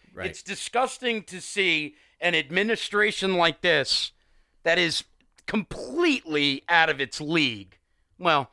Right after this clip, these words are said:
Speaker 2: we un-, we understand why that is, but I'm not gonna get in, into that. It's, it's Barack Obama's third administration. Come on.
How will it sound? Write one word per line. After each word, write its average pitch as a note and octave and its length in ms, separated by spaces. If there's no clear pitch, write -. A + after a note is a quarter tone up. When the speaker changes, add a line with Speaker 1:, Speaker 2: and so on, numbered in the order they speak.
Speaker 2:
we D3 160
un-, D#3 160
we D#3+ 160
understand D3 520
why C3 240
that F#2+ 220
is, G2+ 240
but A2 300
I'm D3 120
not D#3+ 200
gonna E3+ 140
get C#3+ 200
in, C3+ 300
into B2+ 240
that. B2+ 180
It's, - 160
it's D#3 160
Barack C#3+ 320
Obama's G2 600
third G2+ 360
administration. G2 600
Come C#3 100
on. A#2+ 140